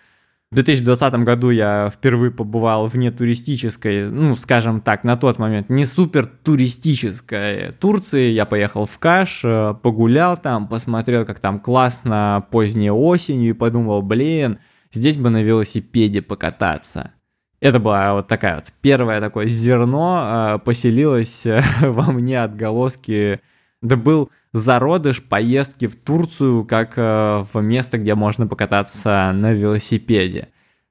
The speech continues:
Получается, осенью двадцатого я побывал в Каше, а летом двадцать первого на пересечении Невского и Литейного открылось замечательное место под названием «Гедонизм Кофе».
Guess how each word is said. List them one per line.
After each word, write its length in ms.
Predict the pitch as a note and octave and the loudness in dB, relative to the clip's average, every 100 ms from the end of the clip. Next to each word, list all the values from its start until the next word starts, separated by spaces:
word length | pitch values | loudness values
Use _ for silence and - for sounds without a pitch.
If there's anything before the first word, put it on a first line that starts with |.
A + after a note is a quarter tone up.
| _ - | _ 0
Получается, 640 | B2+ A#2+ A#2 A2+ B2 - | 2 4 2 2 -2 -2
осенью 460 | D3 C3+ A#2 A#2 G#2 | 0 0 0 -4 -2
двадцатого 500 | A2 A2 A2+ G2+ G#2 | -2 -2 -2 -2 -2
я 120 | G#2 | -2
побывал 340 | G2+ G#2+ G2 - | -2 -2 0 -2
в 80 | |
Каше, 600 | - C#3+ F#3+ - F3+ D#3 - | 0 0 0 -2 -2 -2 -2
а 800 | G#2+ G#2+ G#2 G#2 G#2 G#2 G2+ - _ _ _ | 0 2 2 0 0 0 -2 -6 _ _ _
летом 320 | A#2+ A#2+ A2+ G#2+ | 2 2 2 0
двадцать 300 | G#2 G2+ - | -2 -2 0
первого 720 | C#3 E3 F3 E3+ D#3+ C#3 - _ - | 0 2 2 0 -2 -6 -12 _ -6
на 160 | B2+ A#2+ | -2 -2
пересечении 560 | B2 A#2+ D3+ B2 A#2+ | -2 -2 0 2 2
Невского 320 | C3 B2 B2 A2 | 0 -2 0 2
и 60 | |
Литейного 560 | A2+ A2+ E3 E3 C3 A2+ | 2 2 2 2 2 0
открылось 400 | - B2 A#2+ G#2 | 0 0 0 0
замечательное 760 | A2+ A#2+ A#2+ A#2 A2 G#2 G2+ | 0 0 0 -2 0 -2 0
место 720 | G#2+ C3 C#3+ - B2 A#2 A#2 A2+ | 0 0 -2 -2 0 2 0 0
под 100 | G#2+ | -2
названием 420 | G#2+ G#2+ G#2 G2 | 0 0 0 -2
«Гедонизм 480 | G2+ A2 G2+ G2+ G2 | 0 0 0 0 0
Кофе». 540 | A#2+ C3+ - G3 G3 | 2 0 2 -2 -2